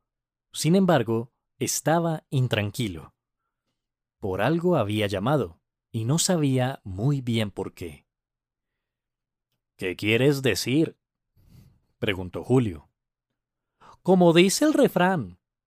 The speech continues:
respondió Amanda. "Cuidado con lo que deseas, porque puede volverse realidad".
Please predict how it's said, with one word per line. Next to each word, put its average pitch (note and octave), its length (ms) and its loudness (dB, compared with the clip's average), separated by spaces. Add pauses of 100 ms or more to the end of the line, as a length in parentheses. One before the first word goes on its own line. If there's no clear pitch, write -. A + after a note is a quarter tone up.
(560)
respondió G2 800 -2
Amanda. E2+ 540 -6 (1040)
"Cuidado G3 540 6
con C4+ 180 0
lo A3+ 140 4
que F3 120 2
deseas, D#3+ 720 0 (300)
porque D3 380 4
puede F#3+ 500 4
volverse D3+ 640 2
realidad". D#3 580 4